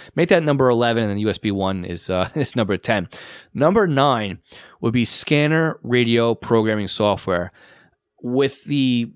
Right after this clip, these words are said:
scanners out there now, it doesn't matter what you're looking at, whether it's, you know, the one twenty-five A T that I recommended in the first part of this session, all the way even to the S D S one hundred and two hundred. I really do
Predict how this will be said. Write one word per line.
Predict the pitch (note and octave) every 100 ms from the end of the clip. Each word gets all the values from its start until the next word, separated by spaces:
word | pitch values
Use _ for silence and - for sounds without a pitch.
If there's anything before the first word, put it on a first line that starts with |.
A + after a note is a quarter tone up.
| -
scanners | - E3 F3 C#3+
out | C#3+ B2+ C3+
there | A#2+
now, | A2+ G#2+ G#2
it | A2
doesn't | F3+ E3+
matter | E3 C3
what | A#2+ A2+
you're | G#2
looking | G2+ G2+
at, | F#2+ F#2+ G#2
whether | A#2 A2+ A2+
it's, | G#2+ - -
you | A#2
know, | G#2
the | G2+
one | G#2+ C3 B2
twenty-five | B2+ B2 - A#2+ A#2 A2 A2 - - - -
A | C3+ A#2
T | - C3
that | A#2
I |
recommended | A2 A2 A#2 A2+ A2 A2 G#2 - _ _ _ -
in | G#2+
the |
first | - A#2 A2+ -
part | A#2 G#2+
of |
this | G#2
session, | - A2 G2+ - G#2 - - - - -
all | D3+ E3
the |
way | D#3
even | C#3+
to | B2
the | A#2 A#2+
S | -
D | A#2+ A2
S | G2 - _ -
one | - A2 G2
hundred | G2+ G2+ -
and | G2 F#2
two | G#2+
hundred. | F#2+ F#2 F#2 -
I | B2+
really | C3+ D#3 D3+
do | B2 C3 B2 B2